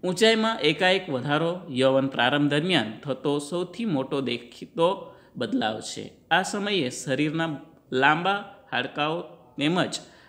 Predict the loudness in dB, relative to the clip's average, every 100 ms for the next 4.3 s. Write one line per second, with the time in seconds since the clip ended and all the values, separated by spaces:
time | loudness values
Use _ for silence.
0 | -4 2 2 2 -2 -2 -2 -4 -4 -2
1 | -4 0 0 0 -2 -4 -6 -2 0 0
2 | 0 -2 -2 -2 -2 -6 -12 -20 _ _
3 | -6 -4 -4 -4 -2 0 0 -6 -18 -20
4 | -10 -6